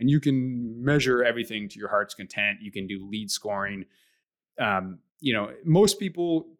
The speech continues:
don't do that because, like, being honest, like, there's some things in marketing that, that we do because they just make sense,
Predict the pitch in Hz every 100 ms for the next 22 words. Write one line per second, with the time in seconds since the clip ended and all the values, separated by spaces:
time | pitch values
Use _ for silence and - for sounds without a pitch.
0 | _ _ _ _ - 131 117 143 117 87
1 | 90 110 120 107 113 101 - _ _ _
2 | _ - - - 135 _ 170 143 151 151
3 | 123 123 151 - 110 104 - _ _ -
4 | 123 - 131 143 135 127 120 117 110 -
5 | _ 113 117 110 101 98 _ _ 101 101
6 | 101 110 117 139 - _ _ - 110 101
7 | - - 101 98 107 98 98 135 - _
8 | _ _ _ _ _ - 131 135 113 110
9 | 107 107 - 95 - 85 73 - -